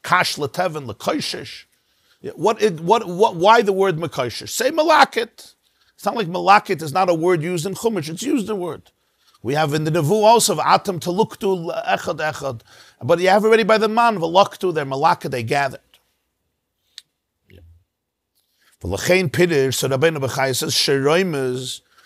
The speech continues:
the word mekoishish means something else. <laughs> Here comes a new interpretation. What's mekoishish? Mikav sheish. <laughs> Mekoishish is two words. Mem kuvav sheish.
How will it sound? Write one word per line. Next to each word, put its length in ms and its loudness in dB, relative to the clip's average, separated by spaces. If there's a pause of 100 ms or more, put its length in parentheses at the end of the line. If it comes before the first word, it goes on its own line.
the 80 -4
word 220 2
mekoishish 680 -2
means 240 -4
something 380 -2
else. 520 -8
<laughs> 480 -20
Here 80 2
comes 280 0
a 60 0
new 180 2
interpretation. 840 -6 (1000)
What's 300 0
mekoishish? 800 -4 (180)
Mikav 1120 2 (100)
sheish. 720 -6 (580)
<laughs> 60 -18 (800)
Mekoishish 640 0
is 160 -4
two 140 -2
words. 560 -2 (460)
Mem 300 0
kuvav 720 4
sheish. 600 -6